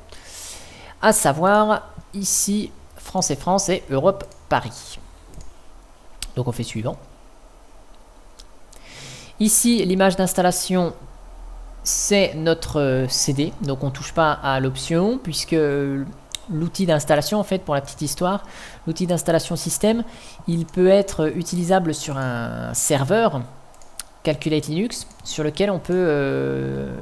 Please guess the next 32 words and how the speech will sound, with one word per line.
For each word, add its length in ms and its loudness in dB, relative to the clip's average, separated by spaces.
installer 500 4
par 220 2
le 80 2
réseau 320 2
plusieurs 600 0
éditions 460 -2
de 80 -4
Calculate 480 -2
Linux. 320 -6
Donc 140 -4
c'est 80 0
pour 120 -4
ça 120 2
qu'il 160 -2
permet 340 2
de 100 -4
faire 240 -2
plus 300 0
de 140 2
choses 400 -2
que 240 -2
ce 100 -10
qu'on 140 -4
a 60 0
besoin 280 -2
là, 180 -2
notamment 400 0
ici 320 -4
où 100 -4
on 80 -2
peut, 380 -4
euh, 60 -10